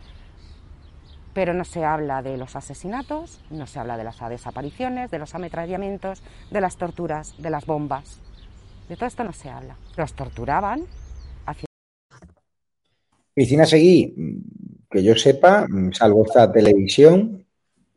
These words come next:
Speaker 2: La Sexta no está dedicando absolutamente nada a, a, a este asunto. No sé si van a re-, organizar un equipo de investigación para saber cómo entró Gali en España, eh, por qué no están contando lo que está contando esta víctima, que le mando un fuerte abrazo, que además hoy he hablado esta tarde con ella y seguidora de,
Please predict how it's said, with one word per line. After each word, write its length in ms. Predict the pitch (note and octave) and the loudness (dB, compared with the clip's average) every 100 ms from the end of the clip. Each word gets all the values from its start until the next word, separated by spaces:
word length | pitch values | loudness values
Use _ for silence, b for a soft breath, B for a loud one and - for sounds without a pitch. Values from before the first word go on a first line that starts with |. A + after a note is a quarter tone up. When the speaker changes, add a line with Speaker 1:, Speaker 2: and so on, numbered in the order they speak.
| - B1 C#2 - - G#1+ | -18 -16 -16 -20 -20 -10
Speaker 2:
La 180 | F2 F2 | -6 -4
Sexta 460 | - G#2 - - | -2 -2 0 2
no 360 | C3 G#2+ G2 G2+ | 2 2 0 -2
está 180 | G2 B2 | 6 8
dedicando 420 | A2 F#2 G2+ F#2+ | 8 8 4 2
absolutamente 560 | F#2 G#2 F#2+ F#2 F#2 F#2 | 2 -2 -2 0 -2 -2
nada 320 | G2+ G#2+ F#2 | -2 0 -2
a, 20 | |
a, 240 | F2+ - | -6 -8
a 260 | F2+ F2 - | -4 -2 0
este 220 | F#2 - | -2 -4
asunto. 540 | F2+ - F#3+ - F2+ C#2+ D#2+ | -4 2 2 2 2 4 6
No 120 | G#2+ | 6
sé 100 | A2 | 10
si 60 | B2 | 10
van 160 | A#2+ | 10
a 40 | A#2 | 10
re-, 220 | A2+ A2+ | 10 10
organizar 380 | A2+ A2+ A2 A#2 | 10 10 10 8
un 80 | |
equipo 240 | A2 G#2+ G#2+ | 8 6 4
de 20 | |
investigación 680 | G#2 G2 G2+ F#2+ B2 B2 B2 B B B | 4 4 4 4 6 4 2 B B B
para 140 | B2 | 6
saber 200 | A#2+ A#2 | 8 8
cómo 220 | A#2 A#2+ | 8 8
entró 260 | A2+ A#2 A2 | 8 8 8
Gali 440 | G#2+ A2+ G#2+ G#2 _ _ _ - - _ _ _ | 10 8 8 4 _ _ _ -20 -20 _ _ _
en 140 | A2+ G#2+ | 4 4
España, 680 | G#2+ - C#3 E3 F3+ F#3 C3 | 2 4 6 8 8 6 4
eh, 140 | G#2 | 2
por 180 | F#2+ G2 | 4 4
qué 120 | A2 | 4
no 60 | G#2+ | 2
están 300 | - G#2 G2 | 2 -2 0
contando 480 | G2+ F#2+ G#2+ G2+ | -2 0 0 2
lo 140 | G2 F#2+ | 2 2
que 160 | F#2 | 2
está 180 | F2+ - | 0 0
contando 380 | F#2 F#2 G2 F2+ | -2 0 -2 -2
esta 300 | F2+ - F2 | -4 -4 0
víctima, 360 | F2+ G2 F#2+ F#2 | 0 0 0 -2
que 40 | |
le 60 | F2 | 0
mando 200 | F2+ F2+ | 0 0
un 40 | |
fuerte 240 | E2+ E2+ F2+ | 0 -2 4
abrazo, 260 | F#2 F#2+ | 6 6
que 60 | E2 | 2
además 240 | E2+ F#2 | 0 0
hoy 240 | F2+ F2+ F2+ | 2 4 6
he 20 | |
hablado 440 | F2+ F2+ F2+ E2 - | 8 8 6 4 0
esta 260 | - - | -6 -8
tarde 380 | - F2+ F2 D#2+ | -4 0 0 0
con 180 | - F2+ | 0 6
ella 200 | F#2+ F2+ | 6 6
y 40 | |
seguidora 460 | F2+ F2+ F2 F#2 F2+ | 2 4 4 6 6
de, 200 | E2+ | 6